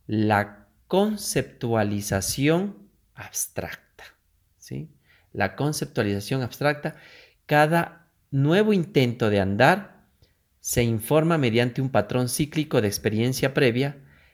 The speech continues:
logrando la experien-, la experimentación activa, que es la que terminaría. Entonces, usted tiene una experiencia concreta, que es manejar el aquí y la ahora, luego observa qué es lo que está pasando,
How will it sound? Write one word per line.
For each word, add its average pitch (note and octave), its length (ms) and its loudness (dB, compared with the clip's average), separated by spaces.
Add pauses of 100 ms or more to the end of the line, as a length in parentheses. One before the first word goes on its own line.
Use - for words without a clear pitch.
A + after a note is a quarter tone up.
(240)
logrando C#3+ 1000 2
la A#2+ 260 -2
experien-, G2+ 840 -2
la G#2+ 320 -2
experimentación G2+ 1080 -6 (140)
activa, - 580 -16 (340)
que G2 120 -6
es F#2 120 -6
la F#2 160 -6
que F2+ 120 -6
terminaría. E2 760 -6 (280)
Entonces, B2 280 0
usted B2+ 220 -4
tiene C#3+ 200 0
una C#3 100 0
experiencia C#3 460 0
concreta, G#3 520 -2
que C3+ 100 0
es C3+ 160 -2
manejar C3 380 0
el D#3 120 0
aquí C3 180 -6
y D3+ 40 0
la F3+ 80 2
ahora, C4 160 -2 (280)
luego D3 320 4
observa G3+ 680 2 (260)
qué - 80 -2
es D#3 100 0
lo D3 140 -4
que D3 60 -2
está D#3 320 -2
pasando, A3 640 2